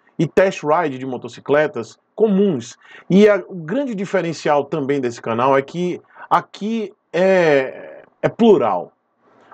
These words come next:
Aqui é democrático. Nós temos motocicletas, eu vou fazer vídeos e faço vídeos de todo tipo de motocicleta.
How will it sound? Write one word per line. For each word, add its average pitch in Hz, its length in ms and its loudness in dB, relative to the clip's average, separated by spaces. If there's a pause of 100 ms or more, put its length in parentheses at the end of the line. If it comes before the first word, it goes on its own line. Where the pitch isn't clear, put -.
Aqui 214 480 -2
é 196 80 2
democrático. 165 840 -4
Nós 131 160 -14
temos 196 240 0
motocicletas, 147 920 -2
eu 143 140 -2
vou 165 160 -4
fazer 143 380 -2
vídeos 120 580 -8
e 135 80 -2
faço 147 560 -2
vídeos 120 540 -14 (380)
de 139 200 2 (240)
todo 202 460 2
tipo 190 360 -8
de 165 80 -2
motocicleta. 147 760 -2